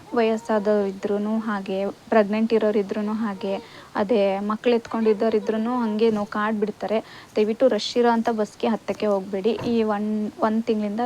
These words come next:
ಮೂರು ತಿಂಗಳವರೆಗೂ, ಆಮೇಲೆ ನಾಲ್ಕರಿಂದ ಐದು ತಿಂಗಳವರೆಗೂ ಸ್ವಲ್ಪ ಹೋಗಿ, but ಅದೇ ಕೇರ್‌ಫುಲ್ಲಾಗಿ ಹೋಗಿ. ಆಮೇಲೆ ಐದು ತಿಂಗಳು, ಐದು ತಿಂಗಳಾದ್ಮೇಲೆ ನೀವು ಊಟ ಅದನ್ನೆಲ್ಲ ಚೆನ್ನಾಗಿ ತಿನ್ಬೇಕು. ಯಾಕೆ ಅಂದ್ರೆ ನೀವು ತಿಂದಂಥ ಆಹಾರ ಎಲ್ಲ, ಮ್, ಹೊಟ್ಟೆ ಒಳಗಿರೋ ಮಗುಗೆ ಹೋಗ್ತಾ ಇರುತ್ತೆ, ನಿಮಗೆ,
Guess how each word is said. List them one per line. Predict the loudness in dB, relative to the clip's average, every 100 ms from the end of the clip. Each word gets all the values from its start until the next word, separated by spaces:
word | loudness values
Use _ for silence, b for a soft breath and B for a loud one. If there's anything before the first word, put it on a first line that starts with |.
| 0
ಮೂರು | 0 0 -2
ತಿಂಗಳವರೆಗೂ, | -2 -4 -2 -4 -4 -6 B B B
ಆಮೇಲೆ | 0 2 2 2
ನಾಲ್ಕರಿಂದ | 0 0 0 0 0 0 2
ಐದು | 0 -2 -4
ತಿಂಗಳವರೆಗೂ | -4 -2 -2 -2 -2 -4 B B 0
ಸ್ವಲ್ಪ | 2 2 0
ಹೋಗಿ, | 2 2 2 2
but | 0 0 0
ಅದೇ | -2 -2
ಕೇರ್‌ಫುಲ್ಲಾಗಿ | -4 2 2 2 0 0 0
ಹೋಗಿ. | -2 -2 -4 -6 -4
ಆಮೇಲೆ | -2 0 0 0 0
ಐದು | 0 -2 -2
ತಿಂಗಳು, | -2 2 2 0
ಐದು | -4 -4
ತಿಂಗಳಾದ್ಮೇಲೆ | -4 -2 -2 -4 -4 -2
ನೀವು | -4 -4 -4 -4 B B 0
ಊಟ | 0 0 -2
ಅದನ್ನೆಲ್ಲ | -2 -2 -4 -4
ಚೆನ್ನಾಗಿ | -4 -4 -4 -4 -6
ತಿನ್ಬೇಕು. | -4 -4 -4 -4
ಯಾಕೆ | -6 -6
ಅಂದ್ರೆ | -6 0 2
ನೀವು | 2 0
ತಿಂದಂಥ | -2 0 2 0 0 0
ಆಹಾರ | 0 -2 -2 0
ಎಲ್ಲ, | 0 -2 -4 -6 -8 0
ಮ್, | 0 0 -2 -2
ಹೊಟ್ಟೆ | 0 2
ಒಳಗಿರೋ | 2 2 2 0
ಮಗುಗೆ | 2 0 2 2
ಹೋಗ್ತಾ | 2 -2 -6
ಇರುತ್ತೆ, | -4 -4 -4 -2
ನಿಮಗೆ, | 0 0 0 -2 -4